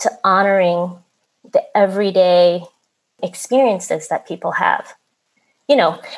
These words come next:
it might not be super interesting to hear about how, for instance, a farmer practices composting,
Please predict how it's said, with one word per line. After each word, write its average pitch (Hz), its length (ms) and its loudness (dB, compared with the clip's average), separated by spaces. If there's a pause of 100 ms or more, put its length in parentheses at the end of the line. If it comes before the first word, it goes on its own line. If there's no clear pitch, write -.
it - 120 2
might 208 180 2
not - 220 0
be 202 420 0 (240)
super 220 600 -2
interesting 254 880 -2 (560)
to 180 680 0 (1500)
hear 190 200 4
about 180 280 2
how, 175 320 2
for 180 240 -4
instance, 180 540 -4 (460)
a 185 80 0
farmer 180 500 2
practices 170 840 -2 (1120)
composting, - 880 -4